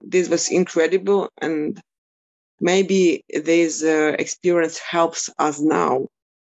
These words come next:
because we were very much shocked back then in two thousand fourteen. And now we,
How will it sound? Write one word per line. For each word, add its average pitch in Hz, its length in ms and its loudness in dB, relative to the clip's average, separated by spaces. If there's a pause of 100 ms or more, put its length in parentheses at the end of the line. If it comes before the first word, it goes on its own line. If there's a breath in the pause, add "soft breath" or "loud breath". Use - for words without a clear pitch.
(260)
because - 460 -4 (100)
we 170 180 0
were 170 300 2
very 175 220 0
much 160 180 0
shocked 160 560 -2
back 185 140 0
then 185 340 0
in 180 160 -6
two 170 100 -12
thousand 160 460 0
fourteen. 190 460 0 (1080)
And 160 520 2
now 170 320 2
we, 160 220 2